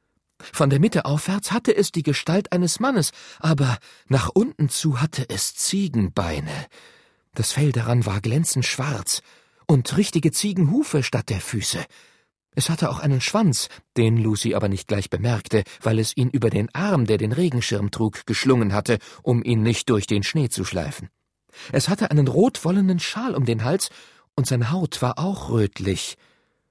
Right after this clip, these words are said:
Sie sah ein fremdartiges, doch nettes Gesicht, mit einem kurzen Spitzbart und lockigem Haar. Aus dem Haar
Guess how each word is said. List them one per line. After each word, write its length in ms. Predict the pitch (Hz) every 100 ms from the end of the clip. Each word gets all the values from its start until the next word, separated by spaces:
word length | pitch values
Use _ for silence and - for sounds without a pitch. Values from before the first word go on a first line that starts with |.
| _ _ _
Sie 160 | - 117
sah 260 | 113 135
ein 240 | - 117 113
fremdartiges, 920 | - 147 170 - 117 - 131 139 - - _ _ _ _ _
doch 300 | 135 120 -
nettes 580 | 123 113 - 156 - -
Gesicht, 580 | - 165 180 190 - - - _ _ _ _ _
mit 180 | 143 -
einem 180 | 156 -
kurzen 340 | 214 - 139
Spitzbart 880 | - - - - 214 226 247 - - _ _ _
und 300 | 147 131 -
lockigem 460 | 165 170 147 135 101
Haar. 280 | 82 - - _ _ _ _ _ _ _ - -
Aus 320 | - 202 240 -
dem 280 | 185 151
Haar 380 | 135 147 196 214